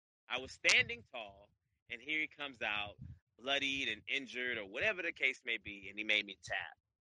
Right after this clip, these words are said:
So we were the finalists, the final two in that elimination fatal four-way in the finals,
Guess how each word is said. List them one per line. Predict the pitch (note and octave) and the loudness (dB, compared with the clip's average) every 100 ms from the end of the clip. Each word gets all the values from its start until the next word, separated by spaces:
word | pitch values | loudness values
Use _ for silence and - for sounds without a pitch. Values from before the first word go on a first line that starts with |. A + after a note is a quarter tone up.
| _ _ _ _ | _ _ _ _
So | G2 F#2 F#2 | -8 -6 -4
we | G#2 | -2
were | A2 | 0
the | A2 | 6
finalists, | - C#3+ D#3 D3 D3 - - - _ _ _ _ _ _ - | 12 12 12 12 12 10 0 -4 _ _ _ _ _ _ 0
the | A2+ | 4
final | - C3+ D3 C3 | 12 12 12 10
two | - D3 C3 | 4 0 2
in | A#2+ | 4
that | B2 | 4
elimination | A#2 B2 B2 A#2+ - A#2 - | 4 0 0 0 -2 -6 0
fatal | A#2+ A2+ - | 0 0 -4
four-way | B2 A#2 A2+ | -4 -2 -2
in | G#2+ | -4
the | G#2+ - | -10 -8
finals, | A2 G#2 G#2 G2+ | -6 -4 -6 -10